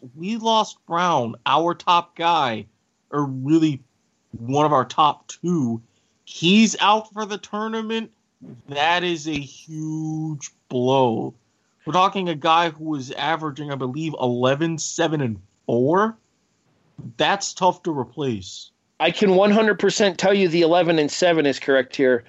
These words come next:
Speaker 2: Overview, a four-game winning streak to close the regular season helped the Hurricanes secure their third consecutive tournament berth.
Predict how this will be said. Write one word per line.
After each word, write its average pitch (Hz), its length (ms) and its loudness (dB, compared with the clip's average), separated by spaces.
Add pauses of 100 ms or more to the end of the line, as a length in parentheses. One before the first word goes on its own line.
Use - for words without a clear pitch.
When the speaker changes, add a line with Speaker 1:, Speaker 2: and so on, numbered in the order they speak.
(380)
Speaker 2:
Overview, 156 600 4
a 139 100 2
four-game 214 540 4
winning 214 280 4
streak 185 340 -2
to 170 60 -2
close 190 280 2
the 185 100 4
regular 180 320 4
season 175 340 0
helped 175 260 0
the 165 100 2
Hurricanes 170 480 2
secure 165 340 -2
their 151 140 2
third 170 320 0
consecutive 156 520 0
tournament 147 440 0
berth. 143 320 2